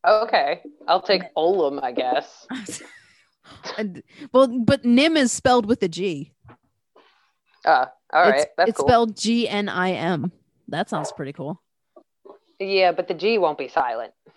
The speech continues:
Speaker 2: Gnim?
Speaker 1: Gnim.
Speaker 2: <laughs> Maybe I
Speaker 1: Get
Speaker 2: said it
Speaker 1: him.
Speaker 2: wrong.
Speaker 1: Get over here.
Speaker 2: <coughs> Um, so she was married to Dagda,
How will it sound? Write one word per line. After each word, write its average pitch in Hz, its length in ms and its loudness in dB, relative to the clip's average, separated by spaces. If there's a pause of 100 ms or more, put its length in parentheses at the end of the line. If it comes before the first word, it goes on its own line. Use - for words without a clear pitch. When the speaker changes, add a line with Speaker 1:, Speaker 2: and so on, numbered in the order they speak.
(640)
Speaker 2:
Gnim? 220 340 -6 (1080)
Speaker 1:
Gnim. 151 480 -6 (360)
Speaker 2:
<laughs> 359 800 -8
Maybe 254 260 -2
I 214 60 0
Speaker 1:
Get 285 140 4
Speaker 2:
said 294 100 4
it - 60 2
Speaker 1:
him. 220 80 2
Speaker 2:
wrong. 185 80 -6
Speaker 1:
Get 170 100 8
over 233 240 4
here. 127 320 -2 (440)
Speaker 2:
<coughs> - 60 0 (1700)
Um, 185 380 -2 (240)
so 202 440 0 (320)
she - 220 -4
was 277 180 -4
married 226 440 0 (120)
to 202 260 -6 (320)
Dagda, 202 760 0